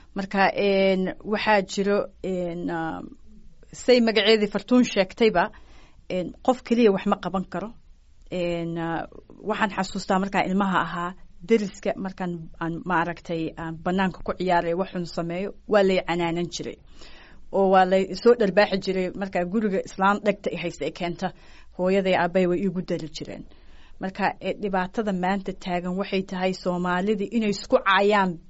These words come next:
bay ay, ay, ay, ay, ay sameeyaan inta is caawini lahaayeen. Heblo ma aragtay? Cunugii baa halkaa ka galay.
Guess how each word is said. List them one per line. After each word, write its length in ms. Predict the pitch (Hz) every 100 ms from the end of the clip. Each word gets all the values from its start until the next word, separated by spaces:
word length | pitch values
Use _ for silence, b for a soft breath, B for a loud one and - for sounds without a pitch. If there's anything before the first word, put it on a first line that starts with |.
| -
bay 180 | - 185 160
ay, 160 | - 170 -
ay, 100 | 139 - -
ay, 140 | 151 - -
ay, 80 | 165 -
ay 80 | 190
sameeyaan 560 | - 180 165 170 139
inta 220 | - 202 202
is 120 | 180
caawini 500 | - 180 185 208 196
lahaayeen. 440 | 170 147 147 156 - b -
Heblo 260 | 220 302
ma 80 | 349 240
aragtay? 280 | 190 - b b
Cunugii 300 | - 311 320
baa 100 | 311
halkaa 200 | 302 285
ka 80 | 254
galay. 220 | 269 220